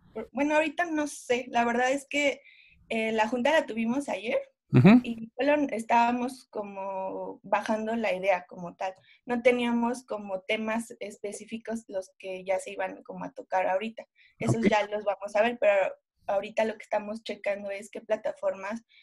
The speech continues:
Speaker 1: nos pueden
Speaker 2: Pueden
Speaker 1: servir
Speaker 2: usar, ok.
Speaker 1: para poder
Speaker 2: Bueno,
Speaker 1: hacerlo.
Speaker 2: vamos a empezar con esta que estamos usando, que es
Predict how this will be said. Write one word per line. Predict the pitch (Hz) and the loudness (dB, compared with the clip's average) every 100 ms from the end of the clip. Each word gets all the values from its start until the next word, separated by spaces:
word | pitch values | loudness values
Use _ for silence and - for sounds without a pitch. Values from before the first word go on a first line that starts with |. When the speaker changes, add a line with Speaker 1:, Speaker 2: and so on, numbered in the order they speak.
| _ _ - | _ _ -12
Speaker 1:
nos | 196 - | -12 -2
pueden | 214 202 | 0 4
Speaker 2:
Pueden | 165 131 | 10 12
Speaker 1:
servir | 123 113 | 12 10
Speaker 2:
usar, | 117 - _ - - | 6 6 _ -12 0
ok. | 120 180 214 - - | 4 8 6 4 -10
Speaker 1:
para | - - 190 | -8 -6 -6
poder | - 196 | 0 6
Speaker 2:
Bueno, | - 190 | 8 6
Speaker 1:
hacerlo. | - - - - - _ _ - | 0 -10 -20 -20 -20 _ _ 8
Speaker 2:
vamos | 151 214 214 | 12 12 12
a | |
empezar | 175 151 170 | 12 12 12
con | 165 151 | 12 12
esta | 156 165 | 12 8
que | |
estamos | - 147 151 | 10 10 10
usando, | 143 139 139 135 | 10 10 10 12
que | |
es | 127 | 10